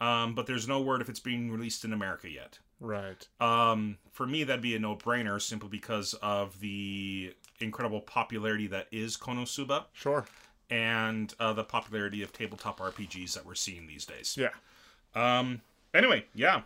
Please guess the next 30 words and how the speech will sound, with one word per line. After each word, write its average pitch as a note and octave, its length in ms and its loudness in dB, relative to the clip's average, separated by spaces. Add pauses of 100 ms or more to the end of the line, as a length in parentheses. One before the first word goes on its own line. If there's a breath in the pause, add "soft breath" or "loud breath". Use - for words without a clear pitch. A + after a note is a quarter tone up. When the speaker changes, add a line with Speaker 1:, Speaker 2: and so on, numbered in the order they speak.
(140)
Speaker 1:
And C#3 200 2
then F#3+ 340 4
a D#3 120 8
little D#3+ 180 4
bit E3 80 2
of C#3 80 -6
news D#3+ 180 -2
that D3+ 140 -2
we D3+ 100 0
both F3+ 400 2
wanted C3 260 2
to A2 80 -16
talk A#2+ 280 2
about. A#2 320 0
Speaker 2:
Yeah, C#3+ 200 0
we C#3+ 80 6
found D3 300 4
some D3 240 2
information D3+ 560 0
about C#3 320 4
this C#3+ 220 4
on C3 140 4
Kickstarter D#3 640 4
and E3+ 280 4
on D#3 160 6
anime D#3+ 420 0
news D#3+ 220 -4
network D3+ 340 -4
dot G#2 220 -2
com. A2 220 -2